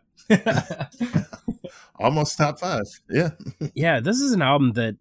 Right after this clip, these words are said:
Speaker 3: you know, I think both me and Casey mentioned that the more and more we heard it, the more and more we listened to it, it moved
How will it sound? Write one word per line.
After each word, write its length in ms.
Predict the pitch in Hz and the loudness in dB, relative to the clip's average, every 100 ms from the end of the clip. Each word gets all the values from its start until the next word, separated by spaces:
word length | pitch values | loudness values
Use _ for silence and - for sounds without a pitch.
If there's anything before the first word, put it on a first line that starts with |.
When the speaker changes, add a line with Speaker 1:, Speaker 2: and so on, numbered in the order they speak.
| _ | _
Speaker 3:
you 140 | - 131 | -4 -2
know, 80 | 113 | -2
I 80 | |
think 200 | 127 185 113 | -2 -2 0
both 180 | 143 | 0
me 120 | 135 135 | 2 0
and 80 | |
Casey 320 | 127 127 - 113 | 2 0 0 0
mentioned 460 | 117 123 - 117 | 0 0 0 -2
that 220 | 110 101 - | -2 -6 -4
the 240 | 110 101 127 | -4 -4 -2
more 540 | 117 117 143 147 131 | 0 2 2 2 0
and 120 | 117 | -2
more 260 | 117 117 117 | 0 0 0
we 120 | 107 | -2
heard 260 | 92 113 113 | -4 -4 -2
it, 80 | 98 | -4
the 60 | |
more 140 | 104 110 | -4 -2
and 100 | 113 | -2
more 140 | 110 | -2
we 80 | 104 | -4
listened 380 | 98 107 123 107 | -4 -4 -4 -4
to 120 | 110 | -6
it, 60 | 104 | -6
it 60 | |
moved 320 | 101 113 107 | -4 -4 -4